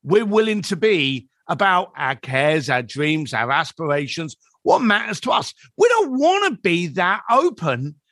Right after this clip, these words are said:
for fear that someone's gonna laugh at us. Now, I could say to you, "Hey,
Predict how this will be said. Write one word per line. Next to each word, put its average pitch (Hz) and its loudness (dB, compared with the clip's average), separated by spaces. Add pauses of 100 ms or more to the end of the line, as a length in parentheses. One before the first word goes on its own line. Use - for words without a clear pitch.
(140)
for 233 -2
fear 226 2
that 262 -4
someone's 202 -2
gonna 220 -2
laugh 277 0
at 160 -8
us. 117 -8
Now, 226 0 (320)
I 427 0
could 254 -6
say 233 -2
to 208 -6
you, 196 4
"Hey, 214 0